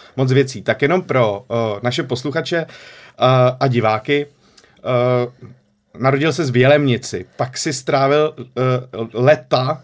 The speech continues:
na stanici Českého rozhlasu tři, stanici Vltava,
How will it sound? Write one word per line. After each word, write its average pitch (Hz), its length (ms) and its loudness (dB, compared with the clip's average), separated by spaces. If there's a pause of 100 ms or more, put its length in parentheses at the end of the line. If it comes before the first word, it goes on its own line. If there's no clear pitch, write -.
(160)
na 127 420 0
stanici 139 800 -2
Českého 143 400 0
rozhlasu 135 340 -2
tři, 151 400 -4 (340)
stanici 131 380 -4
Vltava, 123 520 -4